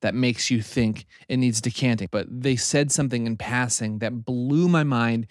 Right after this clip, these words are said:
and it's just been s-, like, marinating in the back of my mind for, uh, ever since. And what they said was that decanting wine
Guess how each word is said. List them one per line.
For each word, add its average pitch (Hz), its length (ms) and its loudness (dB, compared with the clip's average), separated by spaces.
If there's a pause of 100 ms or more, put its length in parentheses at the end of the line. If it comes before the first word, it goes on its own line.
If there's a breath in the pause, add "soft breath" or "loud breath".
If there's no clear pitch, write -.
(300 loud breath)
and 139 200 0
it's 151 200 2
just - 280 -2
been 151 100 0
s-, - 500 2
like, 151 180 2
marinating 143 1080 4
in 120 80 -2
the 113 60 0
back 120 340 -2
of - 20 0
my 117 100 0
mind 107 500 0 (800 loud breath)
for, 131 520 2
uh, 160 300 2 (100)
ever 160 260 4
since. 110 400 -2 (720)
And 165 80 -2
what 151 120 -2
they 147 120 4
said 196 300 2
was 113 440 0 (640 soft breath)
that 131 520 0 (580 soft breath)
decanting 196 800 4
wine 120 440 0